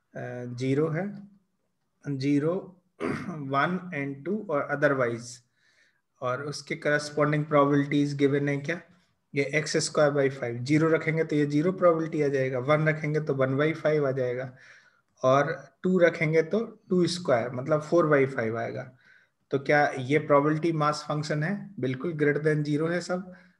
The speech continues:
और इन सब का sum one है, तो ये भी probability mass function करेगा, represent करेगा।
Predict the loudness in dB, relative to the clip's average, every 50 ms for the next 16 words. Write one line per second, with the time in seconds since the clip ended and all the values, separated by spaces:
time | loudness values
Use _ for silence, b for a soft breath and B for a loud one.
0 | B _ _ -2 0 0 0 0 -2 -2 -4 -2 -2 -4 -2 -2 -4 -4 -2 2
1 | 2 2 2 2 -2 -4 -4 -8 -10 -4 -2 -2 -2 0 -2 -2 -2 -4 -6 -12
2 | -16 B B B _ _ 0 0 2 2 2 0 0 -2 -4 -4 -2 -2 -4 -4
3 | -6 -8 -12 -12 -10 -10 -10 -10 -12 -12 -12 -16 -18 -18 _ -16 -14 -14 -16 -16
4 | -14 -10 -8 -8 -8 -8 -12 -14 _ b b b b b _ _ _ -8 -6 -6
5 | -6 -6 -8 -8 -8 -8 -8 -8 -10 -10 -8 -8 -12 -14